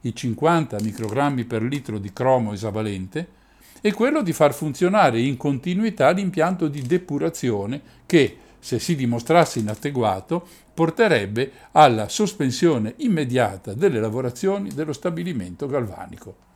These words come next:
Il comune concede l'autorizzazione. Millenovecentosettantaquattro. Rocco Battistella viene eletto sindaco. Rimarrà in carica per cinque mandati fino al millenovecentonovantanove. È contemporaneamente dipendente della Tricom.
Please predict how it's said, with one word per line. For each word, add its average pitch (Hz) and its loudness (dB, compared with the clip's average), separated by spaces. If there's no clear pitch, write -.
Il - 2
comune 117 0
concede 120 -2
l'autorizzazione. 120 -6
Millenovecentosettantaquattro. 190 0
Rocco 170 6
Battistella 202 0
viene 165 -2
eletto 117 -4
sindaco. 95 -8
Rimarrà 147 6
in 165 2
carica 185 6
per 123 -4
cinque 175 0
mandati 120 0
fino 175 -2
al 165 0
millenovecentonovantanove. 131 -2
È 135 4
contemporaneamente 117 -4
dipendente 151 -4
della 151 -2
Tricom. 87 -6